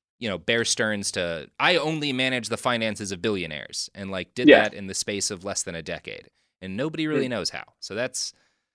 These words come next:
Speaker 1: that's the, the basics of it. When journalists would write articles about him during this period, they would interview people who would tell stories about unnamed plutocrats worth five hundred million or seven hundred million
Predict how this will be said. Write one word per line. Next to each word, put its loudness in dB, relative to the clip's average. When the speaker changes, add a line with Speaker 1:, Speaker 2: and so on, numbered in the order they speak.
Speaker 1:
that's 0
the, 2
the 0
basics 2
of -6
it. -8
When -8
journalists 0
would -4
write 2
articles -2
about 0
him -6
during -4
this -6
period, -6
they -4
would -4
interview -6
people -6
who -8
would -10
tell -6
stories -6
about -6
unnamed -6
plutocrats -4
worth -6
five -2
hundred -2
million -6
or -6
seven -4
hundred -6
million -6